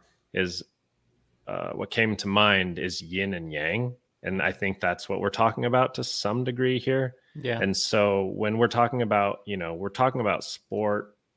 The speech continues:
Speaker 1: and you're talk-, you, you are saying that, like, whether you're doing sport or you're,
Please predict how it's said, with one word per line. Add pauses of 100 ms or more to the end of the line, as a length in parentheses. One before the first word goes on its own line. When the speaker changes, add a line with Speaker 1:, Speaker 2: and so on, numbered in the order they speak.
(320)
Speaker 1:
and
you're
talk-,
you,
you
are
saying
that,
like, (280)
whether
you're
doing
sport
or
you're,